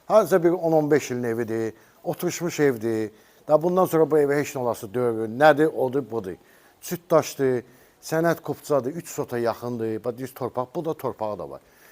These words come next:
İndi deyəcəksiniz ki, Xırdalanda harda yerləşir? Xırdalanda üzbəüz, Afparkla üzbəüz olan küçələrdə yerləşir. Hə, hörmətli izləyicilər, evimizin qiymətini,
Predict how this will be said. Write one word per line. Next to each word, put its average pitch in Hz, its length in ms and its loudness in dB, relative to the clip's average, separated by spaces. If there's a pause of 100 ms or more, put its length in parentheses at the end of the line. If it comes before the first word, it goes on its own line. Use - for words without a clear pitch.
(240)
İndi 185 140 0
deyəcəksiniz 170 460 2
ki, 165 120 -6
Xırdalanda 131 600 -2
harda 92 200 -4
yerləşir? 85 480 -10
Xırdalanda 151 540 -4
üzbəüz, 131 600 0 (160)
Afparkla 147 580 0 (100)
üzbəüz 117 340 -2
olan 117 200 -2
küçələrdə 98 500 -6
yerləşir. 80 500 -12 (1000)
Hə, 110 160 2 (480)
hörmətli 113 340 -4
izləyicilər, 85 380 -6 (220)
evimizin 170 440 2
qiymətini, 147 480 -2